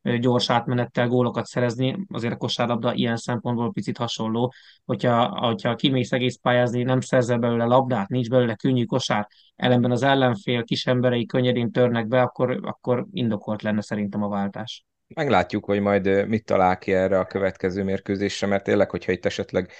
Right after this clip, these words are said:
Speaker 2: elviszi a győzelmet a, a Körmend a Tiszaligetből, akkor én viszont momentán azt nem látom magam előtt, hogy a negyedik mérkőzésen sikerüljön kiharcolni az ötödiket, mert a, az utóbbi hetekben látott forma,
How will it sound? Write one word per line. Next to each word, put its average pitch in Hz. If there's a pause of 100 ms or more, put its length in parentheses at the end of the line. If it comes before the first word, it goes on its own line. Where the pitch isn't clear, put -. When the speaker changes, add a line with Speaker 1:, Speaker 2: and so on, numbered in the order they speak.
(180)
Speaker 2:
elviszi 104
a 92
győzelmet 90
a, 87
a 87
Körmend 95
a 87
Tiszaligetből, 104 (280)
akkor -
én 107
viszont 110
momentán 110
azt 117
nem 90
látom 90
magam 92
előtt, 90
hogy 92
a 92
negyedik 92
mérkőzésen 85
sikerüljön 82
kiharcolni 87
az 87
ötödiket, 85
mert 87
a, 90 (280)
az 82
utóbbi 92
hetekben 90
látott 87
forma, 95